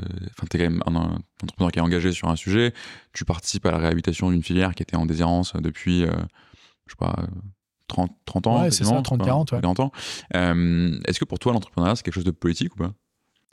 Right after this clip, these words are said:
Speaker 2: Écoute, euh, je pense qu'il y a une forme de, effectivement, de, en tout cas, t-, de, sur,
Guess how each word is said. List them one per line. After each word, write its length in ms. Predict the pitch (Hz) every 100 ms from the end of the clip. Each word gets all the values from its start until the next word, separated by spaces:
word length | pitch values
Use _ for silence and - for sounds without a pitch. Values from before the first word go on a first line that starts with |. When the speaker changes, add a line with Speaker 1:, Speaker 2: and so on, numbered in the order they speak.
| _ _ _ _ _ _ _ _ _ _ _ _ _ _ _ _ _ _ _ _ _ _ _ -
Speaker 2:
Écoute, 240 | 107 110
euh, 420 | 101 101 98 101 - - - _ _ _ _ _ _ _ - - _ _ _ _ _ _ _ _ _ _ _ _ _ -
je 100 | -
pense 240 | 139 120
qu'il 120 | -
y 20 |
a 20 | 110
une 80 |
forme 300 | 101 131 123
de, 180 | 117 110
effectivement, 500 | 104 - - 120 139
de, 960 | 120 107 104 104 104 107 107 107 107 113 _
en 80 | -
tout 100 | -
cas, 200 | 135 127
t-, 180 | - -
de, 180 | - - -
sur, 220 | - -